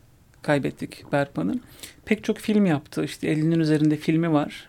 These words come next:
Ve araştırmacılar filmleri dönemselleştiriyorlar. İşte başlangıçta şunları ele alıyor diye. Ama şöyle bir ortak bir şey söyleyebiliriz belki bütün filmleri için. Filmlerin hepsinin hayatından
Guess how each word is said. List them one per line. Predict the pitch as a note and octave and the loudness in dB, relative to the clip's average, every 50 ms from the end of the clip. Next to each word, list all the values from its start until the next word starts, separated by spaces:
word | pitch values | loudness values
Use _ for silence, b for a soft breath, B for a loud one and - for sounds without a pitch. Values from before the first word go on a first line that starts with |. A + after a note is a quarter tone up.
| - - | -2 0
Ve | G#3+ G#3+ G#3 G#3 - | 2 2 0 0 -2
araştırmacılar | G3+ G3 G3 G3+ F#3+ F#3+ - G3+ G3 G3 F#3 F3+ F#3 F#3 F3+ | 0 2 2 2 2 0 0 2 2 2 4 4 4 4 4
filmleri | F3+ F#3+ F#3+ F3+ F#3+ G3 | 2 0 0 2 2 2
dönemselleştiriyorlar. | F#3+ F#3 F#3 F#3 F3+ - F#3 F3+ F3 F3+ F3 F3 - - F3 F3 E3 D3+ C3 C3 | 2 2 2 0 0 0 0 0 2 0 -2 -2 -2 0 2 2 2 2 0 -2
İşte | C3 - - C#3 | -4 -4 -2 -2
başlangıçta | D3 C#3+ - - - D3+ D3 C#3+ - - D3+ | -2 -2 -2 -4 -6 -6 -6 -6 -6 -8 -8
şunları | - - D#3+ D3+ C#3+ - | -4 -2 0 0 2 0
ele | - - - - | 0 -2 -2 -2
alıyor | - - - - - | -2 -4 -6 -8 -6
diye. | - G#3+ | -2 -2
Ama | A3 A3 A3 G#3 | 0 0 -2 0
şöyle | - G#3+ G#3 G#3 | 0 0 2 2
bir | G3 G3+ | 2 2
ortak | G3 F3+ - F#3+ F3+ - - | 2 0 -2 -6 -10 -10 -12
bir | - | -6
şey | - F#3 F3+ | -4 -2 -2
söyleyebiliriz | F3 - F3+ F3 E3+ F3 F3 E3+ F3 E3 D3 B2+ | 2 4 4 6 6 6 4 4 4 2 2 2
belki | C#3 C3+ B2+ - D3+ | 0 -2 -2 -4 -6
bütün | C#3+ - - E3 | -4 -2 -4 -2
filmleri | - - D#3 C#3 C3+ C3 | 0 0 0 0 0 0
için. | C3 C3 - - A3 A3+ B B B B B B B B B B B B B B | -4 -4 -6 -6 -6 -8 B B B B B B B B B B B B B B
Filmlerin | - A3 A3 A3 A3+ A3+ A#3+ | 2 4 6 6 6 6 4
hepsinin | B3 A#3+ A#3 - - A#3 A3 | 2 2 0 0 0 0 0
hayatından | F#3+ F#3 G3+ G3+ G3 G3 - G3+ G3+ G3+ G3+ G3+ G3+ G3 | 2 4 4 4 4 4 2 0 2 2 2 2 0 -2